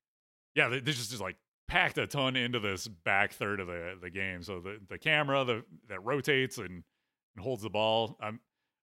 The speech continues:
I was pretty stoked for this. So we, um, w-, we, we were chatting, and I think it was last summer, and they were working on this game, and Jerry's like, "Do you want me to <laughs> tell you what it is?" I was like, "No, I don't."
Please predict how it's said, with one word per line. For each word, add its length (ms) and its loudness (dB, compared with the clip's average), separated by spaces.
I 80 4
was 120 2
pretty 160 4
stoked 320 2
for 100 -4
this. 220 0
So 260 4
we, 300 2
um, 360 4
w-, 140 -10
we, 200 -4
we 140 0
were 100 0
chatting, 600 2
and 340 -2
I 60 -20
think 120 -12
it 40 -4
was 140 -8
last 300 0
summer, 420 -8
and 180 -4
they 120 4
were 160 2
working 260 0
on 160 0
this 140 -10
game, 280 0
and 80 -6
Jerry's 280 -2
like, 160 -2
"Do 80 -2
you 40 0
want 140 0
me 60 -2
to 120 -4
<laughs> 40 -18
tell 100 0
you 80 -2
what 120 -4
it 100 -6
is?" 160 0
I 60 -2
was 100 -6
like, 140 -8
"No, 120 2
I 80 -2
don't." 240 -2